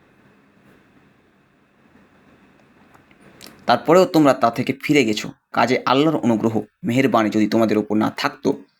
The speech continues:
তবে অবশ্যই তোমরা ধ্বংস হয়ে যেতে। তোমরা তাদেরকে ভালোভাবে জেনেছো, যারা শনিবারের ব্যাপারে সীমা লঙ্ঘন করেছিল। আমি বলেছিলাম, "তোমরা লাঞ্ছিত বানর হয়ে যাও।"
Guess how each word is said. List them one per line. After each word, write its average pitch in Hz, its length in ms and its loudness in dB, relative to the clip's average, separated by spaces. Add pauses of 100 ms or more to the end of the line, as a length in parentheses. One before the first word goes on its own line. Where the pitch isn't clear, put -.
(360)
তবে 110 140 -2
অবশ্যই 127 400 2
তোমরা 113 220 0
ধ্বংস 127 380 -2
হয়ে 110 180 -2
যেতে। 87 240 -8 (1000)
তোমরা 170 260 -2
তাদেরকে 143 640 0
ভালোভাবে 139 580 2
জেনেছো, 110 480 -2 (140)
যারা 110 140 0
শনিবারের 147 640 4
ব্যাপারে 120 320 2
সীমা 185 320 0
লঙ্ঘন 156 320 4
করেছিল। 113 400 0 (760)
আমি 120 160 -2
বলেছিলাম, 143 560 0 (120)
"তোমরা 135 220 4
লাঞ্ছিত 143 500 2
বানর 131 380 2
হয়ে 123 200 2
যাও।" 107 200 -2